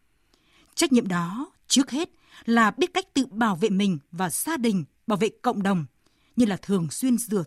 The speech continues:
tay, sát khuẩn, đeo khẩu trang đúng cách, vệ sinh cá nhân và vệ sinh trong nhà, cơ quan, nơi làm việc. Là hạn chế tới nơi đông người, là khai báo trung thực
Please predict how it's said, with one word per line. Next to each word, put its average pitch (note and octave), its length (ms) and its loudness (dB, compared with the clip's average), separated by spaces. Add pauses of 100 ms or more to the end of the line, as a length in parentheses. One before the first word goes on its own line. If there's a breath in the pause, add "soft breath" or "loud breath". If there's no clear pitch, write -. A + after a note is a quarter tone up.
tay, A#3+ 260 -4 (200)
sát - 320 -8
khuẩn, F#3+ 300 -2 (240)
đeo A3 180 -2
khẩu F#3+ 240 -6
trang G#3 240 -6 (100)
đúng A#3+ 200 2
cách, F4 180 -6 (640)
vệ F#3+ 180 0
sinh A3 200 -2
cá G#3+ 120 -4
nhân A#3+ 360 2 (180 loud breath)
và F3 320 -2
vệ D3+ 200 -8
sinh A#3 280 0
trong D4 180 0
nhà, F#3 340 -4 (140)
cơ C#4+ 220 0
quan, C#4 260 -2 (100)
nơi G#3+ 120 0
làm D#3 180 -4
việc. E3 200 -4 (1600 soft breath)
Là G#3+ 160 4
hạn F3 180 0
chế G#3+ 360 0 (120)
tới G3+ 100 2
nơi A3 140 2
đông C4+ 220 0
người, G3 340 0 (420 loud breath)
là B3+ 140 6
khai D#4+ 160 -2
báo C4 160 0
trung E4 220 2
thực A3 220 2